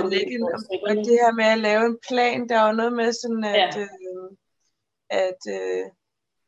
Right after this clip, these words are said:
Speaker 2: nå, jamen, altså, det, den, det, der, det, der sker i mit system med det, det er, øh,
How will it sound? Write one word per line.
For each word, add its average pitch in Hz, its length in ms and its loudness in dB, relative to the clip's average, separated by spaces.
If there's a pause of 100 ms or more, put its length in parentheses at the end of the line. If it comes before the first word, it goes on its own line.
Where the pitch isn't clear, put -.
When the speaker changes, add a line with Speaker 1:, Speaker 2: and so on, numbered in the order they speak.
(340)
Speaker 2:
nå, 269 200 6
jamen, 247 220 4
altså, 233 300 0
det, 269 120 0 (240)
den, 269 160 4 (240)
det, 269 120 -6
der, 269 120 2 (160)
det, 262 140 -6
der 269 40 -2
sker 262 260 -2
i 240 40 0
mit 226 300 -4
system 240 260 -6
med 208 80 -10 (120)
det, 262 300 -2
det 247 140 -2 (180)
er, 214 80 2 (220)
øh, 185 200 -6